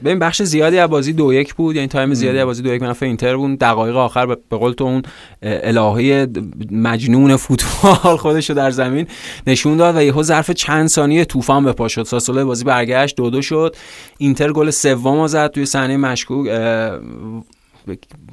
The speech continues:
Speaker 1: والرو فکر کنم.
Speaker 2: والرو
Speaker 1: آره،
Speaker 2: زد،
Speaker 1: والرو
Speaker 2: آره.
Speaker 1: گل زد. آنتونیو کونته خیلی خوشحالی کرد، <laughs> دویی در بازیکناش خواست که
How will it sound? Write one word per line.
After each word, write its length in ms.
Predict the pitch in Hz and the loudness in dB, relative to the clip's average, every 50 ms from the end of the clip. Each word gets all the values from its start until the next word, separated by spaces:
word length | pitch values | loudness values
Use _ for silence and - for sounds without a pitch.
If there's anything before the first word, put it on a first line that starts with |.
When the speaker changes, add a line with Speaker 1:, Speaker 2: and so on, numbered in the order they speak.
| 117 107 107 113 | -14 -14 -12 -6
Speaker 1:
والرو 400 | 120 120 117 120 123 120 127 139 | -2 0 2 4 4 4 4 4
فکر 120 | 127 131 | 4 4
کنم. 80 | 127 123 | 4 6
Speaker 2:
والرو 140 | 123 120 120 | 6 6 6
Speaker 1:
آره، 180 | 117 120 123 | 6 6 4
Speaker 2:
زد، 60 | 123 117 | 4 4
Speaker 1:
والرو 240 | 120 120 117 117 120 | 4 4 4 4 2
Speaker 2:
آره. 60 | 131 | 2
Speaker 1:
گل 200 | 135 151 156 170 | 2 0 0 0
زد. 300 | 165 165 175 175 180 175 - - - - - - - | 0 0 2 0 0 0 -4 -12 -20 -20 -20 -10 -2
آنتونیو 360 | - 156 151 - 156 147 147 | -2 0 2 4 4 4 4
کونته 300 | 143 151 139 139 135 160 | 4 4 2 2 2 0
خیلی 400 | 151 - 170 170 180 175 170 165 | -2 0 0 0 0 0 0 0
خوشحالی 480 | 160 160 160 147 - 151 131 139 156 160 | 2 4 4 4 4 4 4 4 2 2
کرد، 300 | 175 175 165 - 165 143 | 4 4 4 4 4 4
<laughs> 60 | 117 - - | 2 4 6
دویی 220 | 175 175 160 165 170 | 8 8 10 10 8
در 160 | 165 156 143 | 8 8 6
بازیکناش 420 | 143 143 131 143 147 143 151 156 156 | 6 4 2 2 0 0 0 0 0
خواست 220 | 160 151 151 156 | -2 -2 -2 -2
که 180 | 156 160 170 | -4 -4 -6